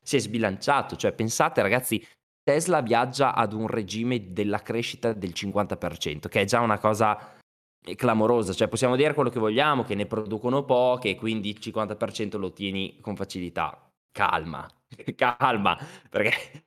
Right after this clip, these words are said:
iniziano ad essere tantine, non proprio poche, perché <laughs> parliamo già più di un milione all'anno, quindi iniziamo a, a, a fare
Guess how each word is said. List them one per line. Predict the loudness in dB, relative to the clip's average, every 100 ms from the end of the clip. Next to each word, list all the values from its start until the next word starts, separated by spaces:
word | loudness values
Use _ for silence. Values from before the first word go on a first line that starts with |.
| -4
iniziano | 0 0 2 2 4
ad | 2
essere | 2 2
tantine, | 2 2 2 2 2 2
non | 2
proprio | 0 0 2
poche, | 4 2 2 2 2 -2
perché | 0 0 -2 -6 _
<laughs> | _ -2
parliamo | 2 4 2
già | 2 0
più | -2
di | -4 -2
un | 0
milione | 0 0 2 2
all'anno, | 2 2 2 0
quindi | -2 -2 -2 -2
iniziamo | 0 -2 0 0 2 2 0
a, | 0 -2
a, | -10 -12
a | -8 -2
fare | 0 2 2 -2 -12